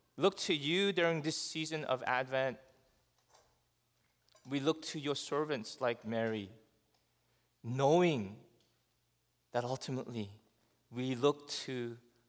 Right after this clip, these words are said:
the disruption that you brought on to yourself.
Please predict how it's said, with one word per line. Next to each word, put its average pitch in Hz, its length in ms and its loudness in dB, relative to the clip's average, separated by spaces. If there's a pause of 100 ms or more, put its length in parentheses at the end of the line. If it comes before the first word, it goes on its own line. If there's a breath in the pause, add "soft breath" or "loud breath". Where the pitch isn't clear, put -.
(120)
the 120 80 0
disruption 143 680 2
that 117 280 2
you 160 140 -4
brought 147 420 8
on 139 280 6
to - 160 -8
yourself. 123 960 0